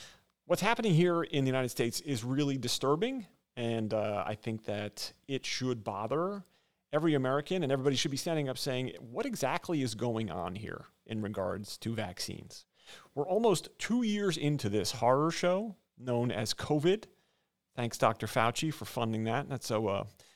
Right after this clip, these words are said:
you, you always wanna put the guy in charge to, like,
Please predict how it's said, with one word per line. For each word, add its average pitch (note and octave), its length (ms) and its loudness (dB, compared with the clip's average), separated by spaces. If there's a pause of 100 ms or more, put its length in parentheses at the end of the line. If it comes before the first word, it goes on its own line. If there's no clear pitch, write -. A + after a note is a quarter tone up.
you, G3 80 4
you A3+ 120 8
always A3 160 8
wanna F3+ 100 6
put - 240 2
the C#3+ 60 -4
guy A#2+ 260 2
in A2 140 0
charge A2 420 0
to, A#2 100 0
like, G2 360 0